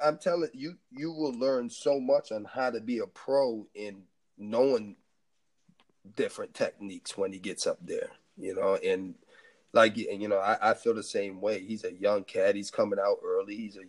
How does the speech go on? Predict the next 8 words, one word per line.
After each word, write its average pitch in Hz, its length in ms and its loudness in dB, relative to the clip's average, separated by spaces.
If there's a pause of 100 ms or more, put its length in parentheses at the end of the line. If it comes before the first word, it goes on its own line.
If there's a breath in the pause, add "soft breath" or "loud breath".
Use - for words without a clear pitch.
(140)
he's 104 200 -6
a 98 60 -10
young 98 340 2
dude, 104 440 -2
and 95 180 -4 (340 loud breath)
he's 123 300 8
got 110 400 6 (100)
a 92 300 -8